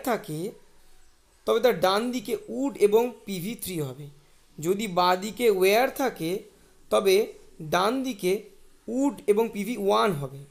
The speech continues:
সরি, এর আগে পিভি থ্রি বলেছিলাম, পিভি ওয়ান হবে। এবার আমি এক্সাম্পলগুলো টানি। প্রথম বাক্যটা যেটা রয়েছে, "If I were there", এবং তারপরের যে বাক্যটা রয়েছে, "Were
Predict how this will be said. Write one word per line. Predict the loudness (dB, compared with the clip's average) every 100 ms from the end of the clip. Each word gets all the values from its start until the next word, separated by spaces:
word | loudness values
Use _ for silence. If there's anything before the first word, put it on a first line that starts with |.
| -10
সরি, | -8 -4 -2
এর |
আগে | -4 -4
পিভি | -10 -10
থ্রি | -8 -4
বলেছিলাম, | -6 -6 -12 -14 -20 -20 _ -8
পিভি | -4 0
ওয়ান | 2 2 -2
হবে। | -8 -16 -20 -20 -20 2
এবার | 4 6 4 4
আমি | 0 0 -2 -6 -14 _ _ -4
এক্সাম্পলগুলো | -2 0 -2 -2 -4 -4 -4
টানি। | -2 -4 -6 -10 -16 -20 -20 _ _ -20 -20 _ _ _ _ _ _ _ _ -20 2
প্রথম | 2 4 2 4
বাক্যটা | 2 0 0 2
যেটা | 2 2
রয়েছে, | 2 2 0 -2 -4 -12 -12
"If | -6 -6
I | 0 2 4
were | 4 4 2
there", | -2 0 0 -4 -16 _ -20 -20 -20 -4
এবং | -2 0
তারপরের | 0 0 0 0 0 0 -2
যে | 0
বাক্যটা | 0 0 2 4
রয়েছে, | 4 0 -2 -8 -10 -16 _ _ _ _ _ -20 -20 _ _ _ _ -20 -4
"Were | 4 6